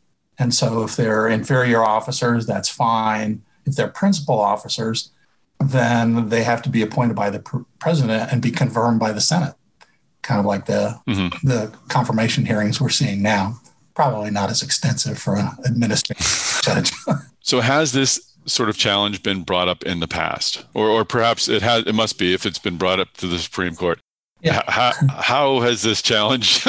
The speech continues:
Speaker 2: <laughs> how has this issue been, been raised in, in the past, and, and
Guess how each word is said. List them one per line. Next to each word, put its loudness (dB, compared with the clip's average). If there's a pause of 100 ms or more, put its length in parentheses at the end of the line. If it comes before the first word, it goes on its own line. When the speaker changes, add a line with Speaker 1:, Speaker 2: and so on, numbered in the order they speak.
(160)
Speaker 2:
<laughs> -20
how 2
has 0
this -2
issue 0
been, -2
been -6
raised 0
in, -4
in -2
the -2
past, -6
and, -2
and -4